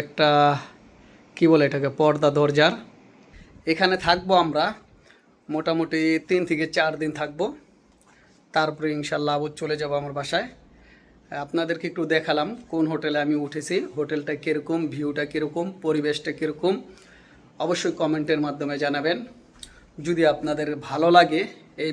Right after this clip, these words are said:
ভিডিওগুলো আমার আজকের, আহ, মনে চাইলে আপনারা শেয়ার করে অন্যদেরকে দেখার সুযোগ করে দিতে পারেন। আর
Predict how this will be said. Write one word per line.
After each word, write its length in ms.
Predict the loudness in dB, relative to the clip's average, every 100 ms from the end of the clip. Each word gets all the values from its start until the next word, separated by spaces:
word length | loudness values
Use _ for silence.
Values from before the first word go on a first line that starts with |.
| -6
ভিডিওগুলো 440 | -4 -4 -2 -2 -2
আমার 160 | -2 -4
আজকের, 420 | -4 -4 -2 -4
আহ, 1040 | -6 -20 -20 -20 -20 _ -12 -8 -6 -6 -4 2
মনে 200 | 2 4
চাইলে 360 | 4 4 2 0
আপনারা 380 | 0 0 0 0 -4
শেয়ার 300 | -4 2 2
করে 200 | 2 0
অন্যদেরকে 460 | 0 2 0 -2 -2
দেখার 280 | -4 -2 -4 -6
সুযোগ 200 | -8 -8 -6
করে 120 | -6
দিতে 200 | -4 -6 -4
পারেন। 180 | -2 -4 -8 -20 -20 -20 -20 -20 -16
আর 80 | -16